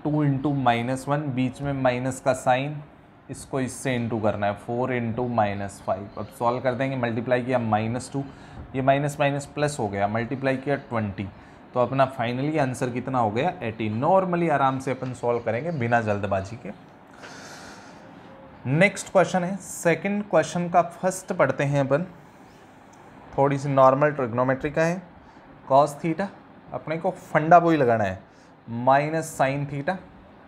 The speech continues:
sin theta,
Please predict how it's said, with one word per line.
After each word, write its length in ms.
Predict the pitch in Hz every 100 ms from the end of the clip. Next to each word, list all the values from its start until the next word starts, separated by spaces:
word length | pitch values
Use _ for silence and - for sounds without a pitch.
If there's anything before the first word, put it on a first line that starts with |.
| - - - - - - - - - - - - - - - - - - - - - - - - - - - - - -
sin 520 | - - 156 170 175
theta, 320 | 170 170 180